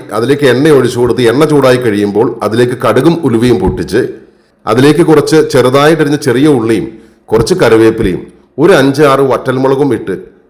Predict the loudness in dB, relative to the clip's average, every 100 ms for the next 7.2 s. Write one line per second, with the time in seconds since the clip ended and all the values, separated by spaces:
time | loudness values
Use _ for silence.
0 | -4 -2 2 2 2 2 2 0 -2 -6
1 | -8 -8 -4 -2 2 2 2 0 0 -2
2 | -2 -4 -6 -10 -16 -18 _ -6 0 2
3 | 2 -2 -12 -20 _ -4 0 2 2 2
4 | 2 2 2 0 2 0 -2 -2 0 0
5 | 0 0 2 0 2 4 4 2 -2 -2
6 | -2 -4 -6 -6 -12 -6 -2 0 2 2
7 | 2 -2